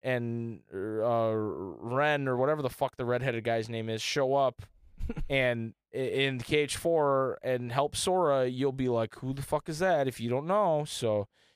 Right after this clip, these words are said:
Speaker 1: you bet you should. I
Speaker 2: Yeah.
Speaker 1: think that, I think what actually is probably what keeps Nomura, like, excited about it and doing it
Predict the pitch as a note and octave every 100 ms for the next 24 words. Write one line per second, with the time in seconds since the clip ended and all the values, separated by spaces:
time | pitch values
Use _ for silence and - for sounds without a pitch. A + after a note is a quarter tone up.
0 | _ - G#2+ A#2 A#2+ - B2+ A#2+ C#3 C#3+
1 | E3 F3 A#3+ A3 - - - - F3+ A#3+
2 | G3+ D3 E3+ F3+ - E3+ E3+ - F#3 E3+
3 | D#3 - E3 D3 D#3+ D3+ C3 - D#3 -
4 | C#3 B2 A#2+ B2 C3+ D3 C#3+ D3+ D#3 D#3
5 | - E3 E3+ E3+ F3 E3+ F3 F3+ D#3 D#3+
6 | E3+ G3 A3